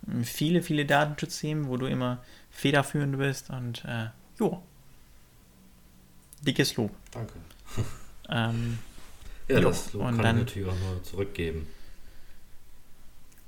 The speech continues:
Speaker 1: Jo, danke, danke. Und, äh, dann würde ich sagen, hören wir uns im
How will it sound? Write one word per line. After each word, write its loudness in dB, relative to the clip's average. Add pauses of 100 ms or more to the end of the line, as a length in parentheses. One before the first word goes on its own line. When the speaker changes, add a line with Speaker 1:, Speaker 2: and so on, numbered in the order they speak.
Speaker 1:
Jo, -2 (200)
danke, -2 (100)
danke. -2 (600)
Und, -4
äh, -4
dann 2
würde 4
ich 4
sagen, 6 (920)
hören 12
wir 12
uns 6 (680)
im 4